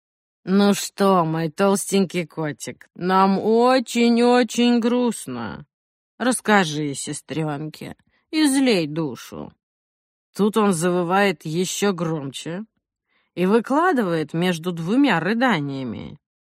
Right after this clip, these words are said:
«Я дерьмо, просто дерьмо! Никому про этот кошмар не рассказывал, а сегодня не могу, не могу больше».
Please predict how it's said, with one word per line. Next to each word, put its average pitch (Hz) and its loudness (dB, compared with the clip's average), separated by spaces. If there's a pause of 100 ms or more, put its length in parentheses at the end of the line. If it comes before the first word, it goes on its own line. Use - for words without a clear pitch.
(280)
«Я 202 4
дерьмо, 330 2 (480)
просто 339 2
дерьмо! 330 -2 (680)
Никому 277 2
про 294 0
этот 254 -2
кошмар 196 0
не 165 -4
рассказывал, 320 2 (300)
а 180 0
сегодня 349 0
не 233 2
могу, 180 -2 (160)
не 233 2
могу 359 6
больше». 240 0